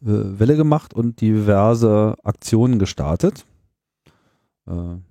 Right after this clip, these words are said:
einerseits halt überall Plakate, äh, aufgestellt vor den B N D und vor auch den Degger, äh, Komplex. Und das Ganze ging dann sogar noch weiter, dass sogar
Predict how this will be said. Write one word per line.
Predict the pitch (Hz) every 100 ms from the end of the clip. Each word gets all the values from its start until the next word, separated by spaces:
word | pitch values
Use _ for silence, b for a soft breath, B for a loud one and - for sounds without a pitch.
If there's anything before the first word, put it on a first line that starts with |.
| _ _ _
einerseits | - 92 90 90 85 -
halt | 82 -
überall | 95 78 76 85
Plakate, | 82 92 - 117 143 151 139 135 123 120 107
äh, |
aufgestellt | 127 - 135 - 117 117 120
vor | - 90 95 98 98
den | 92 90 92 98 95 92 b b b b b -
B | 98
N | 98
D | 104 107 113 110 107
und | - 82 82 87
vor | - 87 85 85 71
auch | 82
den | 92
Degger, | 87 110 120 117 113 - 107 107
äh, |
Komplex. | - 110 - 117 - - - - -
Und | 98
das | -
Ganze | 104 104 117 107 101 101 _ _ _ _ _ _
ging | - 107
dann | 101
sogar | 101
noch | 98 87
weiter, | 98 110 - 123 117
dass | 107 -
sogar | 107 95 92 90